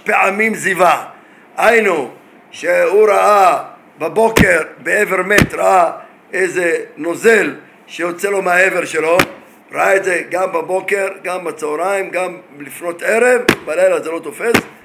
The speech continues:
ראה שלושה פעמים באותו יום, הוא צריך לספור שבעה ימים נקיים. אומרת הגמרא, "אז מה ההבדל בין אדם שראה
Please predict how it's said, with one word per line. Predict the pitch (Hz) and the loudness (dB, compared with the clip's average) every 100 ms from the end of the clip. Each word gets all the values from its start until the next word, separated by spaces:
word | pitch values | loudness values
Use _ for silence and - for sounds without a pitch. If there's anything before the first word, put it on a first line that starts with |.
| - _ - | -20 _ -2
ראה | 185 | -2
שלושה | 180 175 160 202 202 | -2 -8 -6 -4 -4
פעמים | 185 180 196 | -6 -6 -6
באותו | 165 151 - | -6 -4 -2
יום, | 165 214 262 269 - - - - | 0 0 0 0 -8 -20 -20 -20
הוא | - | -12
צריך | 175 | -12
לספור | - 185 | -8 -10
שבעה | - 151 165 160 | -10 -8 -4 -2
ימים | 147 | -4
נקיים. | 135 139 127 147 | -8 -14 -16 -12
אומרת | 165 170 | -10 -8
הגמרא, | 175 175 175 175 170 - - _ | -6 -4 -2 -2 -6 -16 -20 _
"אז | 131 147 | -14 -6
מה | 175 | 0
ההבדל | 196 190 190 | 0 0 -4
בין | 180 185 | -4 -6
אדם | 175 185 190 180 | -4 -2 -4 -2
שראה | 180 170 165 190 202 180 | -2 0 4 6 6 6